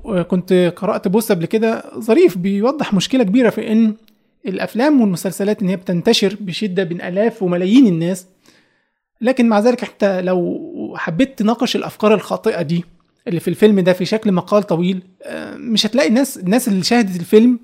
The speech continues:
اللي هو شاهدت فيلم ساعة ونص، ما عندهمش الصبر يقرأوا مقال عشر دقائق، لأنهم اتعودوا إن كل حاجة تتقدم لهم في إطار مسلي.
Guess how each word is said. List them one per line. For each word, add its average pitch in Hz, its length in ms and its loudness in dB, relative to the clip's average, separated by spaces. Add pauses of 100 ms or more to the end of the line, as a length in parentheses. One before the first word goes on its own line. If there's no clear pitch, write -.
(160)
اللي 170 120 0
هو 180 140 4
شاهدت 196 320 -2
فيلم 208 180 0
ساعة 190 160 -2
ونص، 202 320 0 (460)
ما 190 80 2
عندهمش 233 420 2
الصبر 190 500 -2
يقرأوا 196 380 -2
مقال 196 360 -2
عشر 190 220 -2
دقائق، - 540 -8 (800)
لأنهم 226 240 6
اتعودوا 233 320 2
إن 240 80 4
كل 226 220 0
حاجة 226 200 -2
تتقدم 180 420 -6
لهم 214 140 2
في 202 200 -8
إطار 208 300 0
مسلي. 185 500 0